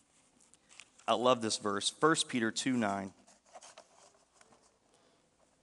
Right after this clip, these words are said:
"But you are a chosen race, a royal priesthood, a holy nation, a people for his own possession, that you may cr-, proclaim the excellencies of him who called you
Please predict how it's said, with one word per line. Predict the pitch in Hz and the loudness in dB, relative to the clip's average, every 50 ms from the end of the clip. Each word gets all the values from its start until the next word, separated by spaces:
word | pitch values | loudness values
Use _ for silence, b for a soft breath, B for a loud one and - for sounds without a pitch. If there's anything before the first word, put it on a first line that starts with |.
| _ _ - - _ _ _ _ - - _ _ _ _ _ _ _ _ _ _ _ _ _ - - _ _ _ _ _ | _ _ -20 -20 _ _ _ _ -20 -20 _ _ _ _ _ _ _ _ _ _ _ _ _ -20 -20 _ _ _ _ _
"But | - 123 - - | -2 0 2 4
you | 156 165 | 6 8
are | 156 151 | 8 8
a | 143 | 6
chosen | - - - - 160 160 165 160 151 170 160 | 6 2 4 6 6 6 6 4 4 2 2
race, | 151 123 110 107 98 - - - - - - - - _ _ _ _ _ _ _ - - | 2 2 2 0 0 -2 -4 -6 -8 -8 -10 -14 -20 _ _ _ _ _ _ _ -2 2
a | 131 135 | 4 4
royal | 127 117 113 131 143 147 151 151 151 143 | 4 4 4 4 4 6 6 4 4 2
priesthood, | 147 - - 139 123 - - - - 101 98 104 - - B B B B B - | -2 -6 -4 -4 -2 -2 -2 -4 -4 -4 -6 -6 -10 -18 B B B B B 6
a | 135 143 | 6 6
holy | 127 - - - 185 180 185 185 185 | 6 4 6 6 8 8 10 8 6
nation, | 170 151 123 120 113 - - 110 110 - B B B B B B - | 6 4 2 0 -2 -4 -6 -6 -8 -10 B B B B B B 6
a | 147 151 151 | 8 8 8
people | - - 208 220 226 - 226 220 196 | 8 6 4 6 6 6 6 6 6
for | - - 170 151 | 6 4 4 4
his | 143 156 135 - - - | 4 4 2 2 2 4
own | 160 180 190 202 196 | 6 6 6 6 4
possession, | - 196 190 139 123 131 120 113 - - 117 113 117 B B B B | 2 0 0 2 2 2 2 2 0 -4 -6 -6 -6 B B B B
that | - - - | -8 -4 0
you | 160 | 2
may | 165 160 | 2 2
cr-, | 156 - - - - - - - | 2 0 -4 -10 -12 -14 -16 -10
proclaim | - - 160 139 - - 175 170 175 160 | 0 2 2 2 4 2 2 2 4 2
the | 151 - - | 0 4 6
excellencies | 156 175 170 - - 202 190 185 180 - 170 170 160 135 | 6 6 6 4 2 2 2 2 2 0 0 0 0 0
of | 135 110 | -2 -2
him | 113 123 151 165 170 160 | 0 0 2 2 2 2
who | 151 143 | 0 -2
called | - - - 131 123 110 104 - | -2 0 2 2 2 2 0 -4
you | 113 110 107 | -6 -6 -6